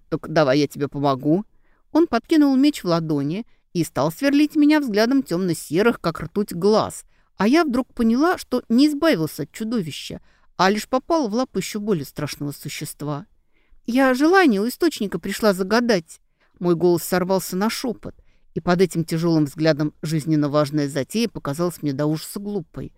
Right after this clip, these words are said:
Я сама себе стала казаться невероятно глупой. "А вы?" — пискнула нервно. "Явно не за тем же самым", — хмыкнул воин, и его взгляд смягчился. "Почему у источника пришла просить,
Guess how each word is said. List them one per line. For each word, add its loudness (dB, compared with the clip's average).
Я -4
сама 0
себе -4
стала -4
казаться -4
невероятно -2
глупой. -4
"А 4
вы?" — 2
пискнула -4
нервно. -4
"Явно 4
не 2
за 6
тем 0
же -2
самым", — 0
хмыкнул -2
воин, 4
и -2
его 2
взгляд -4
смягчился. -8
"Почему 2
у 4
источника 0
пришла -4
просить, -6